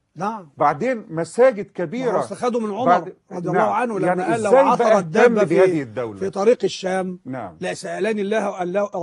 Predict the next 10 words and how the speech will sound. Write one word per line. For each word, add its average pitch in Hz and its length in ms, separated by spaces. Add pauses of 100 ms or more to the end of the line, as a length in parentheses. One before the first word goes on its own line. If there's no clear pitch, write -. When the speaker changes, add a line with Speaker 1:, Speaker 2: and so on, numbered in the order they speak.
(140)
Speaker 1:
لسألني 180 500
الله 190 320
عنها، 202 380 (280)
لماذا 220 320
لم 202 160
تمهد 202 360
لها 214 160
الطريق 202 380
يا 190 100
عمر؟" 190 260